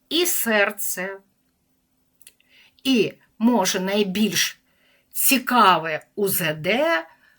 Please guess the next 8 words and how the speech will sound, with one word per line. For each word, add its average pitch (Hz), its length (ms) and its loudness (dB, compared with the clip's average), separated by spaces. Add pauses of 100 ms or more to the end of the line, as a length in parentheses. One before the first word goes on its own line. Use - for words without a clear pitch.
(200)
можливість 233 840 0
побачити 160 880 -4 (100)
дитину 226 840 -2
ще 262 560 0 (140)
до 160 200 -4
її 160 720 -6 (140)
народження. 127 960 -10 (4000)
Ендоскопія, 285 1300 2